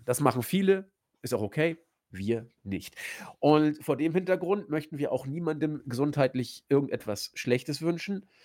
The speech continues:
Äh, und da zählt natürlich auch C M Punk dazu. Ja, w-, der, der hat uns jetzt nichts getan <laughs> und, ähm, man wünscht keinem Worker etwas Schlechtes. Und ich muss da jetzt auch mal als, äh, Wrestling-Fan sagen, Chris und ich haben uns, äh, schon sehr auf das eine oder andere Match,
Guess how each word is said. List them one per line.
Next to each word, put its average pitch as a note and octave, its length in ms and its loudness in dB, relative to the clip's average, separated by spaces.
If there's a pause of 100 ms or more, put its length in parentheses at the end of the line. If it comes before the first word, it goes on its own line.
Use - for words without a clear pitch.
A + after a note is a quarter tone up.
(180)
Äh, A#2+ 220 2
und C3 120 2
da A#2+ 100 6
zählt C#3 200 4
natürlich B2 420 -2
auch A2+ 160 -2
C - 220 -2
M B2+ 160 -2
Punk G#3+ 300 -2
dazu. - 360 -6
Ja, B2 240 2
w-, A2 280 -8
der, B2 160 0
der A#2+ 100 4
hat C3 80 0
uns C3 140 -2
jetzt B2+ 160 0
nichts C3 180 0
getan A#2+ 460 4
<laughs> D#3 60 6
und, D#3+ 260 4 (360)
ähm, B2+ 260 -4 (180)
man A#2+ 240 -4
wünscht D3+ 420 -4 (140)
keinem C#3+ 500 -2 (160)
Worker A2 540 0
etwas G#2 340 -4
Schlechtes. C#3+ 560 2 (220)
Und C3+ 180 -2
ich - 100 -6
muss D3+ 220 0
da D3 80 6
jetzt C3+ 160 0
auch B2 100 -2
mal C3 140 -2
als, G2+ 240 -10
äh, A2 180 -4
Wrestling-Fan E3+ 640 -2
sagen, D#3+ 260 2
Chris C3+ 220 -2
und A#2+ 160 -2
ich A2+ 380 -4
haben C#3+ 200 0
uns, D3+ 260 0
äh, D3 260 2 (300)
schon D#3+ 240 -2
sehr G3+ 280 4
auf A#2+ 220 -2 (220)
das A#2+ 140 -6
eine C3+ 240 0
oder B2 200 4
andere A#2+ 240 0
Match, A#2+ 320 -2